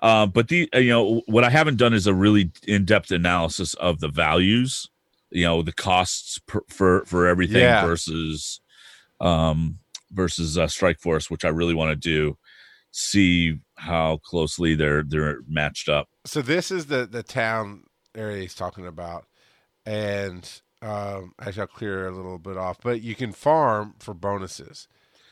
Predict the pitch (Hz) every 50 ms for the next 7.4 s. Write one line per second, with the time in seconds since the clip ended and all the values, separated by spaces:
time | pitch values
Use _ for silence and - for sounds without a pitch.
0 | _ _ _ - 78 76 62 - _ - 123 123 123 131 135 113 135 156 160 190
1 | 131 135 131 135 135 131 131 135 131 113 - - 117 110 107 101 85 76 73 -
2 | - - - 165 - - - - _ _ _ _ _ - 117 123 123 123 120 113
3 | 127 127 113 123 156 170 143 143 139 139 135 131 123 120 117 110 110 101 - -
4 | - _ _ _ _ _ _ _ 160 156 127 113 120 123 117 113 120 113 - 113
5 | 120 117 110 101 101 101 90 76 82 104 110 110 104 95 - - - 107 104 101
6 | 98 95 92 - _ _ _ _ _ _ _ _ - 117 113 113 110 107 107 110
7 | 110 - - - - 117 117